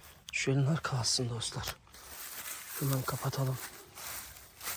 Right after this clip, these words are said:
Çok güzel bir gündür. Seneye burayı yine alacağız nasipse dostlar. Evet.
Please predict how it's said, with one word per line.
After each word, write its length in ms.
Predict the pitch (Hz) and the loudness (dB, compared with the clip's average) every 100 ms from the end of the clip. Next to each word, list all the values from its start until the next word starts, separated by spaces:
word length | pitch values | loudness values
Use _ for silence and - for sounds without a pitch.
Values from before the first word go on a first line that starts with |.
| - - - | -6 -14 -8
Çok 240 | 139 - | -6 -2
güzel 360 | 139 135 139 127 | 4 8 8 8
bir 140 | 123 | 6
gündür. 240 | 120 120 | 4 6
Seneye 540 | 131 - 131 135 147 139 | 6 6 6 6 6 6
burayı 320 | 143 135 151 165 - - - - - - - - | 6 6 4 2 -6 -8 -6 -6 -8 -8 -2 4
yine 140 | 143 | 8
alacağız 420 | 131 127 131 123 | 8 8 8 6
nasipse 480 | 123 - - - 135 | 8 6 8 6 6
dostlar. 540 | 120 - - - - - - - - - - - - - - - - | 4 2 2 2 2 0 -8 -14 -14 -8 -8 -8 -12 -10 -10 -10 4
Evet. 360 | 165 190 - | 12 12 12